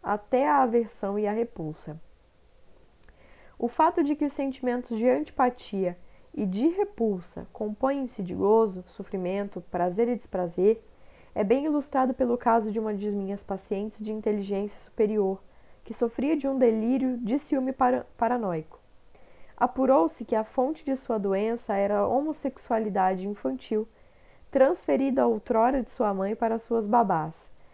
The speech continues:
depois para suas amigas e que foi muito ativa. As decepções do casamento fizeram refluir a libido para a via infantil. Mas nesse meio tempo, esse modo de satisfação da sexualidade tornara-se intolerável para a paciente,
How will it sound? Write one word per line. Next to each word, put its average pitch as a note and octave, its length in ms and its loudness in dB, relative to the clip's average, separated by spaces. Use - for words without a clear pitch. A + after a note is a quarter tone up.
depois G#3+ 300 2
para A#3+ 240 0
suas B3+ 260 0
amigas B3+ 600 -2
e A3+ 60 -6
que C4 120 -6
foi C4 160 2
muito B3+ 220 -4
ativa. D#3+ 600 -6
As G#3+ 200 0
decepções A#3+ 720 -2
do G#3+ 80 -4
casamento G#3 580 -4
fizeram A3+ 400 0
refluir A3+ 480 0
a A3 60 2
libido G#3+ 420 -2
para G#3 240 0
a - 20 -2
via G3 240 -4
infantil. G#3 640 -6
Mas A#3+ 160 2
nesse D#4+ 260 -2
meio C#4+ 220 0
tempo, F#3+ 440 -6
esse A3 240 -2
modo B3+ 420 0
de - 80 -12
satisfação G#3 640 -4
da G3 100 -4
sexualidade G3+ 880 -2
tornara-se A#3 720 0
intolerável A#3+ 760 2
para G#3 220 0
a G#3 40 -4
paciente, F#3 680 -6